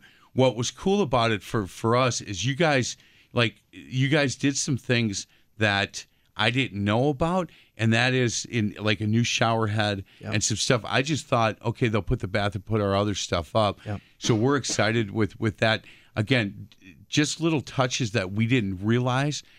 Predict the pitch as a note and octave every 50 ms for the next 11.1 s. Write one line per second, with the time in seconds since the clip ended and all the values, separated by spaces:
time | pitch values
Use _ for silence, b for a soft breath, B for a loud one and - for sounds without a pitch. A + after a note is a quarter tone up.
0 | b b b b b b A2 A2 G#2 A2+ A2 A2 G2+ G#2+ A#2+ A2+ A#2 A2+ - -
1 | C3 A2+ A2+ G#2+ G#2+ G#2 G2 G2+ G2+ G2 - - - C3+ C#3 C3+ A#2 G2+ F#2+ -
2 | C2 F#2+ F2+ - - B2+ A2+ A2 - - G#2 F#2 - - G2+ F#2 F#2+ A2 C3 D3
3 | C#3 A2 G2+ - _ b b b b b b - G2 G2 - G#2 F#2 F2+ G2+ A#2+
4 | D#3 C#3+ A#2+ E2+ D2+ - - - - D3+ D3+ C3+ F#2+ F#2 A2 - - - F2+ F#2
5 | G#2 G#2+ B2+ B2+ - - F2 D#2+ - - - G#2+ F2+ F2 B B B B B -
6 | - C3 C#3 C3+ - A#2+ G#2 - - G#2+ F#2+ F#2+ G#2+ F#2+ G#2 G#2+ G#2+ G2+ G2 G#2
7 | G2+ F#2+ F#2+ G#2 A2+ A2 A#2 A#2+ A#2+ A2+ G#2+ - - B2+ A2 - - A#2 F#2+ F#2+
8 | A#2 B2 C3 B2+ A2 C3+ C3 B2+ - D3 B2 G2 - C3 B2 A2 - F2 G#2 B2+
9 | D3+ D3+ - - F#3 E3 C3 B2 D3+ C3+ B2 - C3+ C3+ - - E3+ - - G3
10 | F3 E3+ E3 D3+ C#3 C3 B2 - C3 C3 B2 A2 G#2+ - - - B2 B2 - -
11 | F2+ F2+